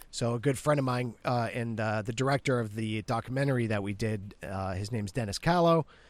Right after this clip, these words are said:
He, his podcast is called the Carrie Allen Picture Show. So he interviews filmmakers and anybody in, in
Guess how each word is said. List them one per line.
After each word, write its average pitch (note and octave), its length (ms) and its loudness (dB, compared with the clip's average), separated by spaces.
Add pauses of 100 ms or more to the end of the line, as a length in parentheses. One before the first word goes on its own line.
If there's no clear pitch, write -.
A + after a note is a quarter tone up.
(560)
He, D3 600 -2
his D3 320 2
podcast C3 420 2
is - 140 -2
called A#2 300 -2
the A2+ 60 -6
Carrie B2 320 0
Allen A2 260 0
Picture A#2 300 -4
Show. G2+ 240 -2
So G#2+ 160 -4
he G#2+ 160 -6
interviews A2 600 -4
filmmakers A2+ 800 -2
and G#2+ 140 -6
anybody G#2+ 560 -6
in, A2 260 -6 (100)
in A2 200 -10